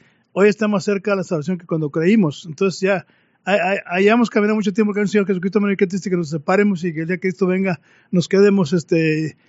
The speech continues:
no entremos al reino de los cielos. Es que ya, ya falta menos, hermano, hay que darle más para adelante y para adelante. Dice Romanos ocho dieciocho que lo, en este tiempo se padece, no se compara con lo que nos espera, hermanos. Nos espera una vida eterna con el Señor Jesucristo.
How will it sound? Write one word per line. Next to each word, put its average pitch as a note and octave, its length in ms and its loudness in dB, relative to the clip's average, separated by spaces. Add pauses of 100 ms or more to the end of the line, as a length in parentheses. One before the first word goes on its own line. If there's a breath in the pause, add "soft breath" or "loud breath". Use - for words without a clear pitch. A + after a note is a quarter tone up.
(200)
no F3 160 4
entremos F#3+ 240 4
al E3+ 60 0
reino F#3+ 120 0
de F3+ 40 0
los D#3+ 100 -4
cielos. A3 440 0
Es E3 120 -8
que F3+ 140 -6
ya, F#3 120 -4
ya F3 160 -4
falta G3+ 300 -4
menos, A#3+ 300 0
hermano, G#3 240 0
hay F#3 60 -4
que G3+ 100 0
darle G#3 160 0
más G#3 120 -4
para G#3+ 160 -2
adelante G#3+ 300 -2
y - 20 -8
para G#3 200 -4
adelante. A3 480 -2 (380 soft breath)
Dice G3 260 2
Romanos G3 400 2
ocho G3+ 480 2
dieciocho F#3+ 580 2
que E3+ 220 0
lo, D#3+ 320 -6
en D3 140 -6
este G3+ 180 0
tiempo A3 240 2
se F#3+ 140 0
padece, G3 500 2 (420 soft breath)
no A#3 140 6
se C4 140 2
compara G#3+ 380 0
con G#3+ 100 -2
lo F#3 80 0
que E3+ 80 -8
nos D#3+ 100 -2
espera, A3+ 320 0
hermanos. D3 520 0
Nos E3+ 100 0
espera G#3+ 280 2
una G#3+ 460 2
vida G3 240 4
eterna G#3 460 0
con F#3 140 -2
el E3 40 -6
Señor G3 200 -2
Jesucristo. F#3+ 600 2